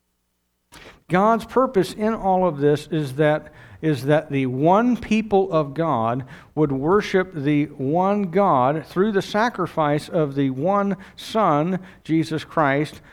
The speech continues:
by the power of the one Spirit who fills all of God's one people.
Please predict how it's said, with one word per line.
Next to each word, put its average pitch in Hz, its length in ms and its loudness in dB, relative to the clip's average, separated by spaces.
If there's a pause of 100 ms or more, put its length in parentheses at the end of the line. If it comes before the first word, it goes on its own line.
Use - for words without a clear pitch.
(180)
by 165 240 2
the 156 260 2
power 180 560 0
of 143 200 -4
the 147 180 0
one 151 600 -2 (160)
Spirit 180 720 0 (300)
who 147 140 -4
fills 143 460 -2
all 160 320 -2
of 131 140 -6
God's 127 420 -4 (160)
one 131 480 -4
people. 127 580 -6